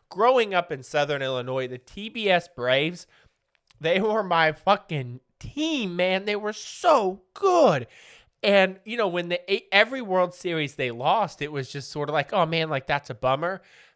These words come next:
But me being eight years old and not having developed, you know, <laughs> alcoholism over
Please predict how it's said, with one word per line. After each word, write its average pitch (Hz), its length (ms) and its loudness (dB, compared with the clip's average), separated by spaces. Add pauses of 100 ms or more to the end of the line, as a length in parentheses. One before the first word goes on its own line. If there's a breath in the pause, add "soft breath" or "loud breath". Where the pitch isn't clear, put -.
But 151 220 2
me 170 160 -4
being 170 340 -2
eight 151 240 2
years 143 340 -4
old 135 320 0
and 127 160 -6
not 127 180 -2
having 131 440 -4
developed, 120 640 -2 (400 soft breath)
you 131 160 -4
know, 120 560 -2
<laughs> - 140 -10
alcoholism 175 1160 2
over 170 380 0